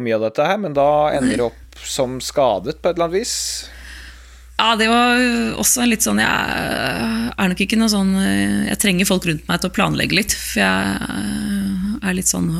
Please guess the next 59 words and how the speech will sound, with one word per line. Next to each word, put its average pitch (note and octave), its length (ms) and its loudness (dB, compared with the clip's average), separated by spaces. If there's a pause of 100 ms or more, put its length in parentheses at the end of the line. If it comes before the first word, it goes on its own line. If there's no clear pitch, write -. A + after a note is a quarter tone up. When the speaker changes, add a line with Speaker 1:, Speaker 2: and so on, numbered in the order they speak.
(160)
Speaker 2:
«Oi, A#3 160 2
det F#3 160 -2
var F3 100 -2
gøy», D#3+ 200 2
og D#3+ 40 0
så - 120 -2
blir F3 100 0
jeg D#3+ 80 -2
med D#3 80 -6
på - 80 -2
det. G3 100 2 (540)
Så G3 160 0
da G3+ 80 4 (480)
var F3 140 0
jeg G3 100 2
litt G3 80 0
skadet, F#3 320 0
og - 100 -2
så - 140 0 (180)
fikk G#3 160 0
jeg G3 140 0
veldig E3 160 -2
lyst - 140 0
til F3+ 40 -6
å - 40 -6
løpe G3 120 -2
halvmaraton. E3 540 0 (800)
Det G3+ 160 -2
var F3 80 2
en E3+ 80 0
sånn F3+ 160 -2
innfall D#3 480 0
jeg D#3+ 140 -2
fikk, - 160 -6 (160)
for G3+ 220 -2
det F#3 120 2
hadde F#3 120 -2
jeg F3+ 40 0
aldri E3+ 160 -2
gjort - 160 -4
før, G3+ 160 2
så G3 120 -2
tenkte - 160 -4
jeg, G3 100 -2
«Shit, - 220 -8
kanskje F#3 180 -2
jeg - 40 -8
skal F#3 100 -4
bare - 160 -4
prøve D#3+ 200 0
det», F3 120 2
for F#3+ 120 -4
det F3+ 80 0
var F3 80 2
mange E3 240 0
som E3 120 -2
skulle E3+ 320 -4
gjøre D#3+ 240 0
det. B3 80 0